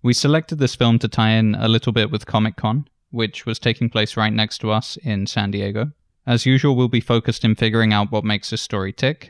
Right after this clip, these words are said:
and as we often do with long screenplays and books, we decided to focus in quite closely on the characters,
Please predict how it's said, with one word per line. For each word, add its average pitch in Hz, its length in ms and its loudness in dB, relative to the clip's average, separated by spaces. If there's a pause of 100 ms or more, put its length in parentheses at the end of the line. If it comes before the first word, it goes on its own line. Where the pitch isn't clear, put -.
and 113 180 2
as 110 220 -2
we 110 140 0
often 110 260 0
do 110 180 0
with 101 280 -4
long 104 240 0
screenplays 101 680 -2
and 98 100 -6
books, - 360 -4
we 104 100 -2
decided 110 460 -2
to - 100 -20
focus - 380 -4
in 101 120 -2
quite 107 260 -2
closely 104 420 -4
on 95 160 -2
the 110 80 -6
characters, - 720 -4